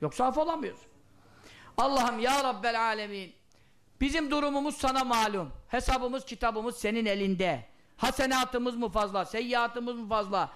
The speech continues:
Biz ileri geri ne yapıyoruz? Kurban olduğum sana Allah'ım. Bizi dünya ahiret saadetinin yoluna irşad eyle ya Rabbi. Amin. Dinimiz, dünyamız, ahiretimiz için bizi kurtaracak inançlara, amellere muvaffak eyle ya Rabbi. Amin.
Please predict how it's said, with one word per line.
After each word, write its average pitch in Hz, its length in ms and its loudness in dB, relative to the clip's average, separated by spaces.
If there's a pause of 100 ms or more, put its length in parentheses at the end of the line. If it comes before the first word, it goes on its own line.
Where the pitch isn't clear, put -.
(220)
Biz 262 160 0
ileri 262 340 0
geri 240 280 0
ne 220 60 -2
yapıyoruz? 226 640 0 (260)
Kurban 277 400 2
olduğum 269 400 2
sana 240 240 0
Allah'ım. 214 460 0 (320)
Bizi 285 520 2 (380)
dünya 285 320 2
ahiret 285 480 0
saadetinin 277 840 0
yoluna 269 360 2
irşad 277 600 2
eyle 240 140 2
ya 185 300 0
Rabbi. 160 40 -10
Amin. - 600 -10 (640)
Dinimiz, 311 500 0
dünyamız, 302 520 2
ahiretimiz 311 680 0
için 233 360 -2 (380)
bizi 311 300 0
kurtaracak 320 760 0
inançlara, 330 560 0
amellere 277 460 0
muvaffak 226 480 0
eyle 190 200 -2
ya 170 160 -4
Rabbi. 151 100 -10
Amin. - 540 -16